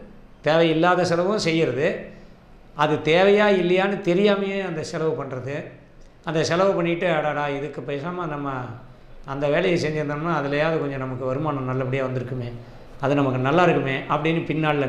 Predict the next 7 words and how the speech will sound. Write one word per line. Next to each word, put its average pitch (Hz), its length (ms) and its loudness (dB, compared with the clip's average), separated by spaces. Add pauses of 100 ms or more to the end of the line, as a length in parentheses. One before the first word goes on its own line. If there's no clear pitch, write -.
நினைச்சு 135 240 -2
வருத்தப்படுறது, 127 680 0 (540)
இதெல்லாம் 143 260 2
சிம்மராசிக்காரங்களுக்கு 139 840 0
இயல்பான 147 560 2
விஷயமாவே 135 600 0
இருந்தாலும் 131 640 0